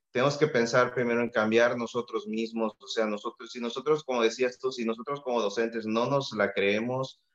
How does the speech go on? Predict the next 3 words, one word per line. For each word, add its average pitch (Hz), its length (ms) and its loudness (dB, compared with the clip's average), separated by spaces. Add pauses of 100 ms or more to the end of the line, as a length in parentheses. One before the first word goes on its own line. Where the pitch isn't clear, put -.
(280)
pues, 104 380 -12
entonces, 120 720 -6
¿qué, 117 760 2